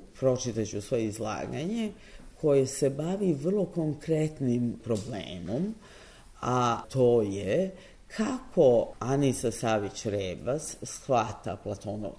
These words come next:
paradoks, kakav je to tip paradoksa i kako u okviru platonizma se može izaći iz tog paradoksa.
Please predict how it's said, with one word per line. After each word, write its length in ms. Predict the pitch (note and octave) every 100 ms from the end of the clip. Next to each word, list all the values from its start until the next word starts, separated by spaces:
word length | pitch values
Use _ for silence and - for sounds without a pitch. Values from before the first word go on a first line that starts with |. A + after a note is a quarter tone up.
| -
paradoks, 680 | - F2+ E2 G2 A#2 D3 - - - - -
kakav 400 | C3+ A#2 - A#2+
je 100 | G#2
to 180 | G2+ G#2
tip 260 | G2+ G#2+ G2 - -
paradoksa 840 | - F#2 E2 F#2 A#2 - - F#3 - - - -
i 180 | - A2
kako 500 | - F#3+ A#3 A3+ -
u 180 | C#3 B2
okviru 520 | F#3 - G3+ D3+ B2+
platonizma 880 | B2 A2+ B2+ A#2 A#2 A#2 A2 C3+ C#3
se 180 | D#3 D3
može 460 | G#2+ A2+ A#2 D3 - -
izaći 560 | D3 B2 D3 D#3 D3+ -
iz 200 | - -
tog 140 | - -
paradoksa. 800 | F2+ - F#2+ - E2+ - -